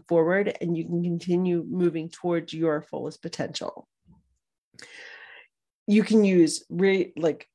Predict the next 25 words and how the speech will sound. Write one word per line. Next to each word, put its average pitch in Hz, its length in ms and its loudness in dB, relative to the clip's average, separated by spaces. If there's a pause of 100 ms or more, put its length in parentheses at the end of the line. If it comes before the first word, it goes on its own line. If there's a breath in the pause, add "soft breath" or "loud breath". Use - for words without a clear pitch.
(120)
realistic 202 640 4
affirmations. 175 920 -4
And 185 180 -8
by 175 160 0
that, 156 360 -4
I 175 120 -6
mean 156 320 -8
affirmations 160 720 -4
that 156 140 0
are 151 80 -2
actually 156 520 -4
believable, 147 800 -2 (320 loud breath)
not 175 380 2 (240)
affirmations 175 640 0
that 160 140 -2
are 160 80 -4
so 165 320 0
far 151 240 -2
beyond 151 360 -4
the 156 80 -6
belief 147 340 -6
that 160 120 -6
you 143 120 -6
hold 156 300 0
currently 190 680 -2